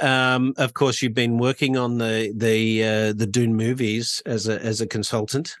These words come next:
um, which it, it, I, uh, Denis Villeneuve, he's just done such an amazing job of that, uh, of the property, and, and, and just, um, you can tell that he was obsessive about it i-, in, in terms of the,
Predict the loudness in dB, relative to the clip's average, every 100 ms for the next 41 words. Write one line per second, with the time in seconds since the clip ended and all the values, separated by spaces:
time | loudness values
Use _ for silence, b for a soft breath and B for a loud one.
0 | -6 -2 -2 -2 -2 -2 -2 -4 -4 -2
1 | -2 -2 _ -18 B B B -2 -2 -2
2 | -8 -10 _ _ 0 0 2 2 4 2
3 | 0 -4 0 2 4 2 2 0 0 0
4 | -2 0 0 0 -4 -4 -2 0 0 0
5 | 2 2 2 0 -4 -2 -2 -2 -2 -4
6 | -6 -4 -6 -8 _ -6 -4 -4 -4 -6
7 | -6 -8 -8 -10 -6 -6 -6 -6 -6 -6
8 | -6 -6 -6 -6 -8 -8 -8 -6 -8 -8
9 | -6 -8 -10 -10 -6 -6 -8 -12 B B
10 | B 2 2 0 2 2 2 0 -4 -6
11 | _ -2 0 0 -2 -4 0 0 0 -2
12 | -4 -6 -6 -6 -8 -12 _ _ -6 -6
13 | -4 -6 -6 -8 -6 -4 -4 -4 -6 -8
14 | -6 -6 -6